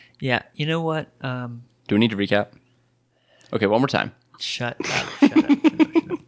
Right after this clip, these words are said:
Speaker 2: <laughs> What else? I think we can wrap this thing.
Speaker 1: Yeah. I think that'd be a
Speaker 2: Yeah,
Speaker 1: good
Speaker 2: for
Speaker 1: idea.
Speaker 2: thirty minutes, we were like, "Dude, this is gonna be, like, a fifteen, maybe twenty minute episode."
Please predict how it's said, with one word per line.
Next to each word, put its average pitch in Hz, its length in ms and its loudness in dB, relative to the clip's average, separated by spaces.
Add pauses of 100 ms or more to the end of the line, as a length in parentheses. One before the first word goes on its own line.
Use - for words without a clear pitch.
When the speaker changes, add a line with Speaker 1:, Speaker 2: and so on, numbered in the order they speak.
(1080)
Speaker 2:
<laughs> 294 120 4 (920)
What 120 120 4
else? 90 140 0
I 90 80 2
think 156 140 4
we 143 80 4
can 101 80 0
wrap 127 180 2
this - 180 -8
thing. - 200 -8 (800)
Speaker 1:
Yeah. 175 200 -2 (680)
I 131 60 -8
think 135 60 -10
that'd 135 180 -2
be 131 60 -8
a 135 40 0
Speaker 2:
Yeah, 135 80 6
Speaker 1:
good 196 60 4
Speaker 2:
for 160 60 2
Speaker 1:
idea. 131 140 2
Speaker 2:
thirty 143 220 6
minutes, 139 300 4
we 117 80 4
were 131 60 4
like, 98 160 0
"Dude, 101 180 0
this 98 100 0
is - 40 -4
gonna 95 160 0
be, - 80 -2
like, - 120 -2
a - 60 -6
fifteen, 95 560 2
maybe 95 360 2
twenty 85 240 2
minute 78 180 2
episode." - 380 -2